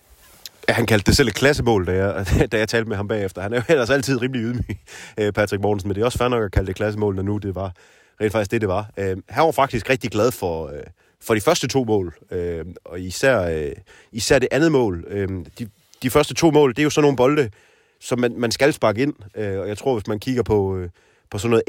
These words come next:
X G og sådan noget, så, øh, så, så, så siger det nok, at man sparker dem ind, øh, femoghalvfems ud af hundrede gange, eller noget af den stil.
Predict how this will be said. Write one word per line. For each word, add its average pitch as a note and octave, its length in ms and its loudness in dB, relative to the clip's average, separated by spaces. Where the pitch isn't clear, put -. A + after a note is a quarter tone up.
X - 60 -4
G B2+ 240 -2
og F2+ 100 -6
sådan G#2+ 80 -4
noget, G2+ 200 -2
så, A#2 300 0
øh, F#2 120 -4
så, A#2+ 220 -10
så, A#2+ 240 -4
så B2 200 -6
siger C3+ 180 2
det B2 100 2
nok, B2 160 4
at A2+ 80 0
man G2+ 100 0
sparker G#2 280 0
dem A#2 160 2
ind, A#2 220 -2
øh, F#2+ 120 -6
femoghalvfems A2 520 0
ud A#2+ 100 0
af G#2+ 60 0
hundrede A2+ 240 -2
gange, G#2 240 2
eller A2+ 140 2
noget G#2 140 0
af G2+ 40 -2
den G2 80 -4
stil. G2 320 -12